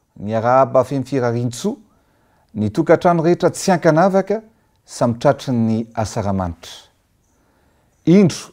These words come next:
migadona ary ity taona vaovao, valo amby folo sy roa arivo ity. Taona izay andrandraina, hitondra fanantenana.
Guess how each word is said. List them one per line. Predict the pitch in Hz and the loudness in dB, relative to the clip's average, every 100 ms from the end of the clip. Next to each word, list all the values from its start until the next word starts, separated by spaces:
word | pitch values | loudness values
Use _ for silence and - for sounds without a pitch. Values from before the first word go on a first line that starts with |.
| - | -8
migadona | 117 95 135 151 139 143 147 | -6 2 2 2 2 2 2
ary | 135 - | 0 -6
ity | 110 - 120 | -8 -6 -6
taona | - 135 131 123 110 | 0 2 4 2 2
vaovao, | 101 101 113 113 - _ _ _ _ - | 2 2 4 2 0 _ _ _ _ -10
valo | 90 113 113 | 0 2 2
amby | 104 | -2
folo | 98 123 110 | -4 -6 -8
sy | - | -8
roa | 113 | -6
arivo | 98 98 90 | -4 -4 -8
ity. | 82 113 98 _ _ _ _ _ _ _ _ - | -8 -10 -10 _ _ _ _ _ _ _ _ 0
Taona | 170 160 151 147 - | 2 2 2 0 0
izay | 135 110 131 135 151 | -4 -2 0 -2 -4
andrandraina, | 135 127 120 151 156 110 - _ _ _ _ | -4 -2 2 2 2 -4 -12 _ _ _ _
hitondra | 110 101 143 143 135 127 131 131 127 | -14 -10 -6 -4 -2 2 4 6 4
fanantenana. | 120 - 135 127 135 123 113 | 0 -2 -2 0 0 0 0